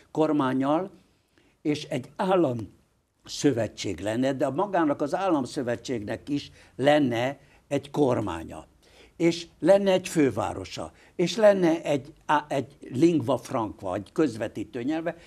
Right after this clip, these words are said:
és azt mondta, "a főváros legyen, ö, Budapest, és, és, és a lingua franca ma-, legyen a magyar, mert mindenki tud magyarul." És, és, ö,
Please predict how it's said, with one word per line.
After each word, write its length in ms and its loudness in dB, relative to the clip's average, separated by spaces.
és 160 -4
azt 220 2
mondta, 440 -4
"a 100 -4
főváros 640 2
legyen, 460 -2
ö, 360 -8
Budapest, 800 2
és, 320 -2
és, 320 -2
és 200 -4
a 80 4
lingua 420 2
franca 760 -2
ma-, 220 -6
legyen 340 2
a 60 4
magyar, 380 2
mert 180 4
mindenki 540 -2
tud 200 -2
magyarul." 580 -6
És, 360 0
és, 340 0
ö, 160 4